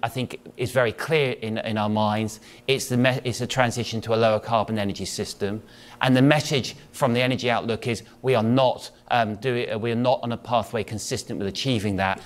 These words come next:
and we need a decisive shift in policy to get onto a pathway anywhere close to being consistent with those goals. But that's only one aspect of the energy transition.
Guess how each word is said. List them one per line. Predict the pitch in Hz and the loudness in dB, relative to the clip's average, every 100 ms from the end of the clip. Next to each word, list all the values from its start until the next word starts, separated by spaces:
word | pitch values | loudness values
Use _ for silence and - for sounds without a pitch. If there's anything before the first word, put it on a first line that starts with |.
| - - | -12 -4
and | 113 | 0
we | 110 110 | 2 2
need | 117 123 117 - - | 4 4 2 -2 -8
a | - | -6
decisive | 110 110 - 127 117 - 110 - | -4 -2 2 2 2 0 -2 -2
shift | - 147 110 - | -4 -2 -2 -2
in | 101 | -4
policy | - 101 92 104 | -2 -2 -2 -4
to | - | -4
get | 95 104 - | 2 2 2
onto | 104 101 | -2 -4
a | 104 | -4
pathway | 107 101 - 101 | 0 0 0 -2
anywhere | 92 92 | -2 -4
close | - 110 98 - - - - | 0 2 2 -2 -14 -20 -12
to | - | -2
being | 104 90 | 0 0
consistent | 95 - 135 123 | -2 -2 0 -2
with | 92 | 0
those | 92 82 | -2 0
goals. | 90 82 95 - - - - - - - - - - | -2 -2 -4 -6 -8 -12 -14 -14 -16 -18 -18 -4 4
But | |
that's | 180 220 | 4 6
only | 220 202 | 6 8
one | 170 185 | 6 6
aspect | 175 175 160 - 139 92 - - - _ - - - - - | 4 2 0 0 0 0 -6 -16 -18 _ -20 -20 -20 -20 0
of | 135 113 101 | 4 4 2
the | 127 | 0
energy | 120 110 110 | 0 -2 -4
transition. | - 117 101 104 92 - 98 | -4 -4 -4 -6 -8 -8 -10